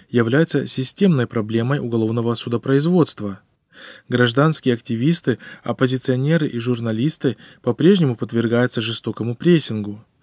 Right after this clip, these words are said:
Власти преследуют практикующих верующих, чья религиозная практика выходит за установленные государством жёсткие рамки.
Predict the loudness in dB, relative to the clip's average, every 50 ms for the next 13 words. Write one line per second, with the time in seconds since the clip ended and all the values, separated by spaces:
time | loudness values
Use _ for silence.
0 | -20 -20 -20 -20 -14 -4 0 2 2 2 2 0 -2 -2 -2 -2 -2 -2 0 0
1 | 2 2 0 0 -2 -6 -6 -6 -6 -8 -12 -8 -4 -4 -4 -2 -2 -4 -4 -4
2 | -2 0 2 2 4 2 0 -2 -4 -6 -8 -10 -12 _ -20 -20 -20 _ _ 0
3 | 2 4 4 4 2 0 0 2 2 2 2 0 -2 -4 -4 -4 -4 -6 -4 -6
4 | -6 -4 -2 -2 -4 -4 -6 -18 -20 -20 _ -2 -2 -2 0 2 2 2 2 2
5 | -2 -4 -4 -2 0 0 0 -2 -4 -4 -4 -2 -2 -4 -4 -2 -2 -2 -2 -2
6 | -2 -2 -2 -2 -2 -2 -2 -2 -4 -4 -6 -6 -6 -8 -6 -4 -4 -4 -4 -4
7 | -4 -2 0 0 2 2 2 0 0 -4 -8 -10 -10 -10